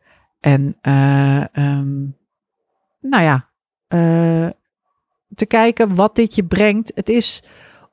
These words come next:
ongeacht de uitkomst, zorgt het voor persoonlijke groei. Want toen ik me realiseerde op mijn zesendertigste, "Oh, kak, ik heb niks geregeld",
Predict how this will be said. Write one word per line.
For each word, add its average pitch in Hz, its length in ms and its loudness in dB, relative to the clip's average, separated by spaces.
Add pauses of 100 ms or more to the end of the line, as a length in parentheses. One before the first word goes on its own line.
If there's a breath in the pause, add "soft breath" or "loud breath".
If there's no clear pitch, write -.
ongeacht 240 540 0
de - 100 0
uitkomst, - 960 -4 (520)
zorgt 262 300 2
het 220 140 -2
voor 208 180 0
persoonlijke 185 520 -2
groei. 135 480 -2
Want 175 420 -2
toen 202 160 -2
ik 247 180 -2
me 233 120 -2
realiseerde 214 680 2
op 190 60 -6
mijn 185 140 -2
zesendertigste, 180 720 -2
"Oh, 180 320 0 (480)
kak, - 460 -6 (220)
ik 185 180 0
heb 139 120 -2
niks 156 240 -4
geregeld", 190 720 2